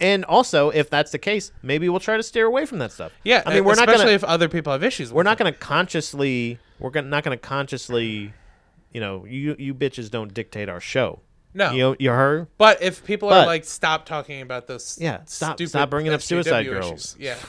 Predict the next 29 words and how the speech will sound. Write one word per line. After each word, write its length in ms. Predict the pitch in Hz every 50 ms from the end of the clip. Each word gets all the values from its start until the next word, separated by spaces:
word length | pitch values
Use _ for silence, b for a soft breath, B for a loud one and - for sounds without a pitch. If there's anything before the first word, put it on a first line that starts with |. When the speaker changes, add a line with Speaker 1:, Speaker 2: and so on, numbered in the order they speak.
| - -
Speaker 1:
<laughs> 180 | 120 - -
Stop 280 | - - - 139 131 -
bringing 220 | 139 143 143 139
Speaker 2:
Then 100 | 139 139 143
Speaker 1:
up, 40 |
Speaker 2:
sure. 180 | - - - 123
Speaker 1:
uh, 240 | 123 127 127 127 127 - _ _ _ _ _ - - _ _ _ _
who, 140 | 135 135 127
uh, 380 | - 117 117 113 110 110 110 101 -
Speaker 2:
The 140 | 135 127 123
Las 220 | 123 120 117 -
Vegas 260 | - 135 131 147 143
shooting. 420 | - - 247 233 202 156 123 - - _ _ _ _ _ _ _ _ _ -
Speaker 1:
Which 220 | 143 170 170 -
we 120 | 202 226
did, 220 | 214 214 240 - -
yeah. 260 | 151 156 135 107 92 - - - - -
Well, 180 | 139 156 160
I 120 | 113 151 160
th-, 100 | 151 -
yeah, 160 | 147 156 135
exactly. 380 | 123 120 - 160 147 - 131 107
And 100 | 131 143
that's 140 | 160 - -
what 80 | 170 143
I'm 60 | 135
saying 180 | - 160 147 131
is, 120 | 117 110
like, 100 | 120 110